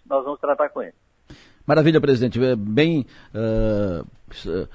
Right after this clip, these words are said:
Speaker 2: um documento bem montado, com todas as questões tratadas na, na cidade, discutidas na cidade, eh, em maior, menor grau, me-, em maior, menor número. Foram pautas tratadas, inclusive, no período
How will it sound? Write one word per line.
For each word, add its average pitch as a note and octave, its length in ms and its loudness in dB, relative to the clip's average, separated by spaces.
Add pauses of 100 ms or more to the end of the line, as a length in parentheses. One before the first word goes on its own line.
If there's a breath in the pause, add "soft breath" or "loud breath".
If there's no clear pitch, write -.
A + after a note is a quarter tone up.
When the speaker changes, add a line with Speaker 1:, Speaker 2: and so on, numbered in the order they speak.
(180 soft breath)
Speaker 2:
um G2 40 -6
documento A#2 280 2
bem E3 140 8
montado, D#3 1040 2
com G#2+ 460 -2
todas D#3 280 2
as C#3+ 140 2
questões C#3+ 400 2
tratadas B2 640 2
na, A2 320 -2
na A#2 80 0
cidade, C3 220 2
discutidas D3+ 500 2
na C3+ 80 2
cidade, C#3+ 540 4 (320 soft breath)
eh, A#2 300 0
em B2 60 2
maior, B2+ 400 4
menor A#2+ 360 2
grau, C3 260 2
me-, A#2+ 240 0
em G#2+ 140 2
maior, B2 320 4
menor A#2 280 0
número. D3 240 2
Foram D3+ 320 2
pautas C#3+ 540 2
tratadas, C3 580 2
inclusive, B2 360 0
no D#3 160 4
período D3 580 4